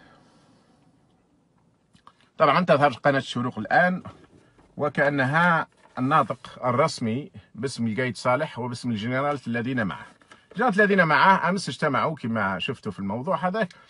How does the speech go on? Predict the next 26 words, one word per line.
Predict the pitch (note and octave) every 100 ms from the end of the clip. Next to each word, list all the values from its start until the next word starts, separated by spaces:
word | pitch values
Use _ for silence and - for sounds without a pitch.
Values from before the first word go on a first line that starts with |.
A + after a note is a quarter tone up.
| _ F#3
لكنهم | G3+ G#3 G3+
لم | G#3+
يذكروا | A3 G3 - G#3+
كل | F#3 F3
الأسماء، | D#3+ C#3 D#3 C3+ - - _ -
ذكروا | B2+ C#3 C3+ C3 G#2 _ _ _ _ _
في | C3+
البيان، | B2 F#2 A#2 C#3 E3 F3+ - - _ _ _ -
ذكر | C#3 D#3+ D#3+ D3 - _ - _ _ _ _ -
حوالي، | D3 D#3 C#3+ C3+ C3 - -
آه، | A2+
سبعة، | G#2+ - D#3+ G#2+ G2+ - - - - _ _
آه، | G#2 F#2+ F2+ F2 E2+ E2+ F2 A2 G2 F#2
آه، |
جنرالات | F2+ A#2+ A2+ G#2+ D3+ F3 A#2+
بوظائفهم. | D3+ D3 C3+ A2+ A2 - D3+ F3 _ _
في | -
الحقيقة | E3+ F3+ G#3+ F3+
كانوا | E3+ F3 E3+
حوالي | F3+ F3+
اثناشر | F3 G3 A#2+ G#2+
جنرال، | F#2+ F#2+ E2+ A2 F#3+
لم | F#3+ B2+
يكونوا | A2+ A#2
فقط | F#2+ F#2 F2+
سبعة. | F2+ E2+ C#3+